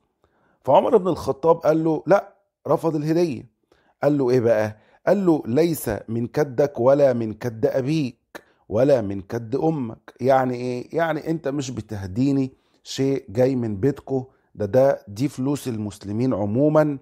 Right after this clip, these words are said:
فاداله نصيحة، قال له: "أشبع المسلمين في رحالهم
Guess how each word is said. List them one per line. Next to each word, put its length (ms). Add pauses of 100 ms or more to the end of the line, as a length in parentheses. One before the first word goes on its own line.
(420)
فاداله 840
نصيحة، 680 (260)
قال 220
له: 260
"أشبع 400
المسلمين 760
في 180
رحالهم 760